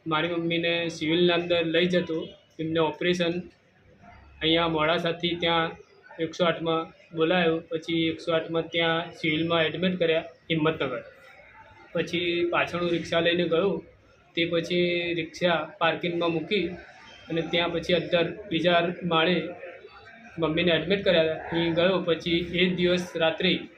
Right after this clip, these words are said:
હું રિક્ષા મૂકીને ગયો, સાંજે જોવા આવ્યો, પછી રિક્ષા હતી. એના પછી રાતના સમયે ત્રણ પાંત્રીસે રિક્ષા ઉઠી ગઈ, સાહેબ.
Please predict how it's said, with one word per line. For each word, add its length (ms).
હું 140
રિક્ષા 300
મૂકીને 440
ગયો, 300
સાંજે 360
જોવા 320
આવ્યો, 140
પછી 420
રિક્ષા 360
હતી. 200
એના 300
પછી 400
રાતના 340
સમયે 520
ત્રણ 260
પાંત્રીસે 480
રિક્ષા 300
ઉઠી 300
ગઈ, 140
સાહેબ. 220